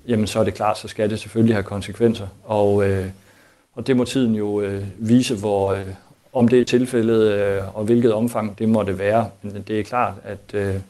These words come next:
nogen, øh, har jo skrevet de her ting, og, øh, og vi er i et, øh, i et ministerstyre i Danmark og i et folkestyre, hvor vi har tillid til, at det, som både minister og folketingsmedlemmer bliver præsenteret for af systemerne,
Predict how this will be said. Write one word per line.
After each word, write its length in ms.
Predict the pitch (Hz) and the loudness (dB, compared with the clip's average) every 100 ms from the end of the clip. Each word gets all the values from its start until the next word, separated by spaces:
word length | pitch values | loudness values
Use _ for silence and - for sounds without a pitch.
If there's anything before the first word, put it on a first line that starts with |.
| _ _ _ _ | _ _ _ _
nogen, 380 | 123 139 147 139 - | 0 2 0 -4 -12
øh, 60 | 104 101 98 | -16 -16 -12
har 120 | 101 101 | -8 -6
jo 140 | 101 | -6
skrevet 320 | - 127 135 | 0 2 2
de 60 | 113 | 0
her 160 | 107 | -6
ting, 260 | 101 110 107 - | -8 -8 -10 -12
og, 360 | 107 98 98 95 | -4 0 2 0
øh, 200 | 60 60 - - _ _ | -4 -10 -16 -20 _ _
og 180 | 120 104 | -10 -2
vi 200 | 117 117 | 0 2
er 200 | 117 131 | 0 0
i 460 | 123 127 127 117 113 | 0 0 0 0 -2
et, 340 | 107 - - - | -4 -10 -16 -6
øh, 640 | 107 104 98 98 95 101 98 - - - - _ _ - _ | -4 -2 -2 -4 -6 -10 -14 -20 -20 -20 -20 _ _ -20 _
i 80 | 135 | -2
et 140 | 123 | 0
ministerstyre 880 | 123 123 151 - 131 - 120 131 127 | 4 4 2 0 -4 2 4 6 4
i 40 | 117 | 2
Danmark 460 | 113 127 160 127 - | 0 0 0 -4 -4
og 260 | 110 107 110 | -2 0 2
i 120 | 117 | 0
et 80 | 117 | -2
folkestyre, 720 | - 127 165 - 113 120 117 | 0 2 2 -2 0 0 2
hvor 180 | 117 | 0
vi 100 | 107 | 0
har 100 | 104 | 0
tillid 420 | 98 - 160 147 107 | -2 2 4 2 2
til, 320 | - 123 143 - | 2 0 0 -6
at 220 | 104 98 127 | -12 -6 0
det, 180 | 131 | 0
som 200 | 135 104 | 0 -6
både 240 | 98 120 120 | 0 2 2
minister 600 | 117 123 151 - 104 95 - | 4 2 0 -6 -8 -10 -16
og 80 | 104 | 0
folketingsmedlemmer 680 | 117 131 - - 113 110 95 | 2 2 0 -6 -2 0 0
bliver 140 | 95 | -4
præsenteret 600 | - 101 101 95 156 110 | -4 -8 -8 0 2 2
for 180 | - 107 | 2 0
af 120 | 101 | 0
systemerne, 520 | 98 101 131 120 98 | -4 -6 0 0 0